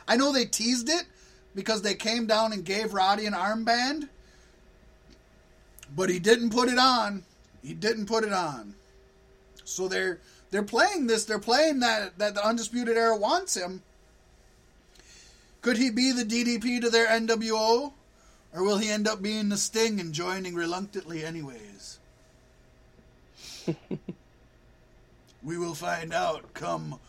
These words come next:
Speaker 1: War Games. And the one that they have at the top of the list, which I, I can't see this headlining it. The U K Championship, United Kingdom Championship, Pete Dunne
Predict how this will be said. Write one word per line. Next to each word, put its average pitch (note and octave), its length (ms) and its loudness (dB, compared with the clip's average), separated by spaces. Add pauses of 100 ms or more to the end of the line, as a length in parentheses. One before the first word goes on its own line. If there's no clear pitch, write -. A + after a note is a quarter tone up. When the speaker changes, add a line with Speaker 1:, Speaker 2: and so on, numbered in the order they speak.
(240)
Speaker 1:
War F3+ 480 0
Games. C#3+ 1300 -10 (2250)
And B3 380 4
the G#3 60 0
one B3 180 0
that A3+ 140 -6
they G#3+ 80 0
have B3 180 2
at F#3+ 140 -4
the D#3+ 80 -10
top B3 320 2
of F3+ 100 -6
the D#3 80 -8
list, C#3+ 340 -10
which C#3+ 320 -12
I, D#3 220 -2
I D#3 140 -4
can't E3+ 280 -6
see E3 200 -2
this E3 200 -4
headlining B2+ 640 -8
it. D3+ 140 -12 (1300)
The A#3+ 280 4
U C4 200 2
K F#4 260 2
Championship, G#3+ 760 -2
United G#3 360 -4
Kingdom B3+ 320 -4
Championship, G#3 720 -4
Pete A3+ 260 -4
Dunne A#3+ 300 2